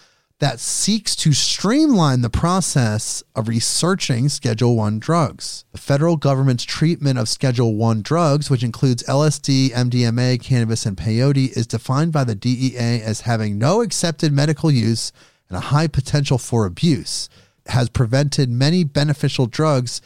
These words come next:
from being readily obtained and studied by researchers. The proposal looks to align research limitations of Schedule One drugs with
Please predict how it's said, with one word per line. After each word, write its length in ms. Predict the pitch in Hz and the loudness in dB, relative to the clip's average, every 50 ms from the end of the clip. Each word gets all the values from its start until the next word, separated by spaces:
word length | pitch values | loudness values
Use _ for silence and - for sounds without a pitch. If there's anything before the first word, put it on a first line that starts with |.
| - _ _ _ _ _ _ _ | -18 _ _ _ _ _ _ _
from 180 | _ 131 120 107 | _ -4 -2 0
being 260 | 123 120 113 107 95 | 2 2 2 2 2
readily 680 | 90 110 120 143 151 147 147 147 143 143 139 143 143 139 - | 2 2 2 2 2 2 4 4 4 4 4 4 2 2 0
obtained 600 | - 104 - - - - 151 160 156 143 127 117 | -4 -6 -4 -4 -2 0 2 4 4 4 2 0
and 200 | - - 120 113 | 0 0 0 0
studied 400 | - - - 120 110 107 113 110 | 0 0 0 0 2 2 0 0
by 140 | 113 113 104 | 0 -2 -2
researchers. 1040 | 98 98 95 123 156 160 - - 120 95 82 - - 76 71 - - - - - - - _ _ _ _ _ _ _ | 0 0 2 2 2 2 2 2 0 0 -2 -4 -8 -8 -8 -8 -6 -6 -6 -8 -10 -14 _ _ _ _ _ _ _
The 140 | - 135 120 | -4 -2 0
proposal 680 | - - 123 - - 156 175 185 185 - 185 180 175 147 | 0 0 0 0 0 2 2 2 2 2 2 2 2 2
looks 320 | 147 160 170 170 - - - | 2 2 2 2 0 -2 -2
to 200 | - - 160 147 | 0 0 2 2
align 580 | - 143 131 131 131 131 135 139 143 143 139 120 - | 2 0 2 4 4 4 4 4 4 2 0 -2 0
research 640 | 117 123 143 170 160 - - 160 156 147 - - - | 0 2 2 2 2 0 0 0 0 0 -2 -4 -4
limitations 920 | - 135 135 139 139 139 127 - - 143 139 139 - - 151 139 135 123 - | 0 0 2 4 4 2 0 2 2 2 2 2 2 2 2 2 2 0 -2
of 280 | - - 117 117 101 - | -4 -2 -2 -2 -2 -2
Schedule 720 | - - - 151 151 160 147 151 147 151 156 156 151 147 | -4 -4 0 0 0 2 2 2 2 4 4 2 2 0
One 420 | - 135 120 123 135 135 131 127 120 | 0 0 0 2 4 4 2 2 0
drugs 480 | 113 - 160 175 170 156 151 151 139 | 0 0 2 2 2 2 2 0 0
with 180 | 139 139 127 | 0 0 0